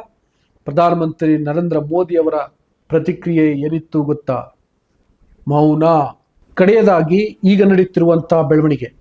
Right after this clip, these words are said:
ಅಂದ್ರೆ, ಭಾರತ ಮತ್ತು ಪಾಕಿಸ್ತಾನದ ನಡುವೆ ನಡೀತಿದ್ದಂತಹ ಯುದ್ಧ ಕೊನೆಗಾಣಲಿಕ್ಕೆ, ಕದನ ವಿರಾಮ ಉಂಟಾಗ್ಲಿಕ್ಕೆ ನಾನೇ ಕಾರಣ, ನನ್ನ ಮಧ್ಯಸ್ಥಿಕೆಯೇ ಕಾರಣ ಅಂತ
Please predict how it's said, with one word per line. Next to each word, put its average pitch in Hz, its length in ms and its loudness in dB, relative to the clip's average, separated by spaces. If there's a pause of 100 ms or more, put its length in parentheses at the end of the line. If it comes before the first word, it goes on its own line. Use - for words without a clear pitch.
ಅಂದ್ರೆ, 170 600 0
ಭಾರತ 180 360 0
ಮತ್ತು 185 360 -4
ಪಾಕಿಸ್ತಾನದ 160 840 -4
ನಡುವೆ 151 240 0
ನಡೀತಿದ್ದಂತಹ 147 920 -6 (360)
ಯುದ್ಧ 175 240 0
ಕೊನೆಗಾಣಲಿಕ್ಕೆ, 160 1040 -2 (600)
ಕದನ 190 320 2
ವಿರಾಮ 180 340 2
ಉಂಟಾಗ್ಲಿಕ್ಕೆ 165 880 -2
ನಾನೇ 165 500 -4
ಕಾರಣ, 156 380 -4 (260)
ನನ್ನ 165 180 -6
ಮಧ್ಯಸ್ಥಿಕೆಯೇ 160 960 -4
ಕಾರಣ 156 380 -6
ಅಂತ 151 280 -8